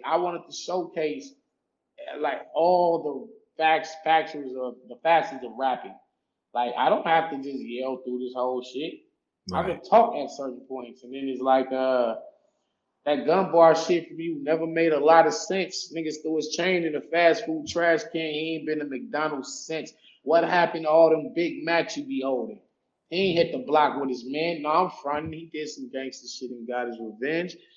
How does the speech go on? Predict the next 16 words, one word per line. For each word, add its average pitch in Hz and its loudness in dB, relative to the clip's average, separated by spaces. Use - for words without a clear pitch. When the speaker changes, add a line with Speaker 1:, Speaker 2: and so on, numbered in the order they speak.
Speaker 1:
Rounded 135 -2
up 131 -4
six - -6
of 143 -2
his 117 -4
meanest 156 -2
assassins. - 0
I - 10
mean, 285 8
this - 8
is, - 4
Speaker 2:
<laughs> - 0
Speaker 1:
now, 214 12
this 294 12
is 226 6
like 233 12